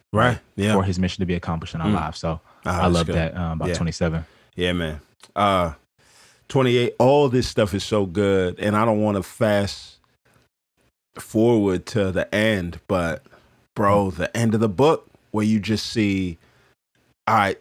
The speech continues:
Speaker 1: they get to Rome, they arrive in Malta. Once again, like, you just see the fickleness of people and the way they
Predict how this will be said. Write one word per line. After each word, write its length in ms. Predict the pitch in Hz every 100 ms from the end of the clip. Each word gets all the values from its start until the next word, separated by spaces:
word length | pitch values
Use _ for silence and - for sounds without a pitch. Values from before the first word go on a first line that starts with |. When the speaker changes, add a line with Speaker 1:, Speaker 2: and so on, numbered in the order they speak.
| _ _ -
Speaker 1:
they 120 | 110
get 200 | 101 95
to 100 | 107
Rome, 540 | 95 113 120 117 117 98
they 80 |
arrive 280 | 78 76 76
in 100 | 80
Malta. 840 | 92 117 120 110 117 110 107 104 101 _ _
Once 300 | 92 92 82
again, 680 | 82 80 78 113 117 117 107
like, 260 | 87 82 -
you 360 | 117 127 127 110
just 240 | 101 -
see 380 | 107 95 87 85 _ _ _ _
the 80 | -
fickleness 920 | - - - 123 127 117 110 110 - 90
of 180 | - -
people 360 | 127 123 107
and 120 | 95
the 40 | 90
way 220 | 98 101
they 440 | 95 98 95 98